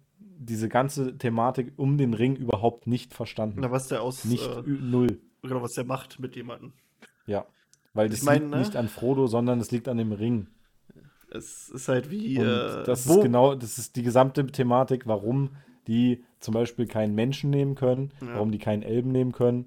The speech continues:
Speaker 1: sondern warum die Hobbits nehmen müssen.
Speaker 2: Ja.
Speaker 1: Und da erkennt man dann erstmal, wie stark Frodo eigentlich sein muss.
Speaker 2: Ja. Na, guck mal, Boromir
Speaker 1: Und
Speaker 2: hatte
Speaker 1: es
Speaker 2: den
Speaker 1: gibt
Speaker 2: ja noch nicht mal, äh, in der Hand und ist schon au-,
Speaker 1: Richtig,
Speaker 2: ausgerastet.
Speaker 1: genau.
Speaker 2: <laughs> Da war ja nur
Speaker 1: Also das sind einfach so Sachen,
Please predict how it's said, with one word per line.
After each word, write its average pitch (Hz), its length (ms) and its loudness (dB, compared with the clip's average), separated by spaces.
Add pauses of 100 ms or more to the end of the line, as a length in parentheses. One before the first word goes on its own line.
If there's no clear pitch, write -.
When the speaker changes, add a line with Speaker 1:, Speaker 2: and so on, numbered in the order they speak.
(160)
Speaker 1:
sondern 107 320 -2
warum 104 260 -2
die 107 120 -2
Hobbits 110 320 -2
nehmen 104 240 -4
müssen. 92 280 -10 (120)
Speaker 2:
Ja. 139 200 -10
Speaker 1:
Und 101 80 -6
da 107 140 0
erkennt 110 260 -4
man 117 140 2
dann 113 120 0
erstmal, 113 320 -2
wie 104 140 0
stark 107 340 2
Frodo 107 360 -4
eigentlich 101 260 -6
sein 95 220 -4
muss. 87 240 -10
Speaker 2:
Ja. - 80 -20 (180)
Na, 123 100 -8
guck - 80 -14
mal, 135 140 2
Boromir 151 500 0
Speaker 1:
Und 151 40 4
Speaker 2:
hatte 151 120 2
Speaker 1:
es 139 60 -2
Speaker 2:
den 139 140 4
Speaker 1:
gibt - 20 -2
Speaker 2:
ja 139 100 -2
noch 135 200 -6
nicht 151 160 -6
mal, 139 280 -4 (140)
äh, 135 260 -6
in 139 60 -6
der 127 100 -2
Hand 131 340 -4
und 123 180 -12
ist 127 100 -10
schon 123 260 -12 (360)
au-, - 80 -6
Speaker 1:
Richtig, 131 180 -4
Speaker 2:
ausgerastet. 135 640 0 (160)
Speaker 1:
genau. - 260 0
Speaker 2:
<laughs> - 60 -20 (480)
Da 123 120 -6
war 139 140 4
ja 147 80 8
nur 143 220 6
Speaker 1:
Also 113 140 2
das 113 80 2
sind 139 100 4
einfach 131 240 6
so 117 120 0
Sachen, 120 400 4